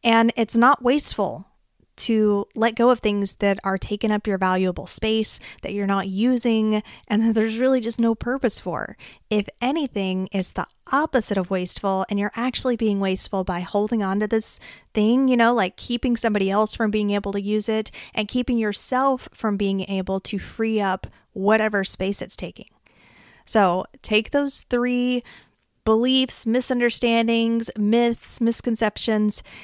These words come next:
and just really, you know, soak that in. Like, soak it into your heart to where you no longer believe this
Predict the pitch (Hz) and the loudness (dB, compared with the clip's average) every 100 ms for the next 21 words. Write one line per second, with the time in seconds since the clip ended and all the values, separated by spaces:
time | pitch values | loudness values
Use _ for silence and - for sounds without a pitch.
0 | - - 214 214 214 214 214 226 220 - | -20 -6 0 4 4 2 -2 0 -2 -2
1 | 233 220 233 294 302 285 262 214 220 202 | -10 -8 -2 0 2 0 -2 -2 0 0
2 | 208 - - 254 - 202 185 156 - - | -2 -6 0 0 0 -2 -2 -4 -10 -16
3 | _ 202 - - 254 254 269 262 262 247 | _ -8 -6 -4 2 2 2 0 2 0
4 | 220 185 180 - 190 190 190 190 233 254 | 2 2 0 -4 -2 0 2 4 4 4
5 | 240 220 214 208 208 208 - - _ - | 2 2 0 0 0 -2 -8 -20 _ -4
6 | 202 202 220 226 208 214 202 - | -2 0 0 0 0 0 2 0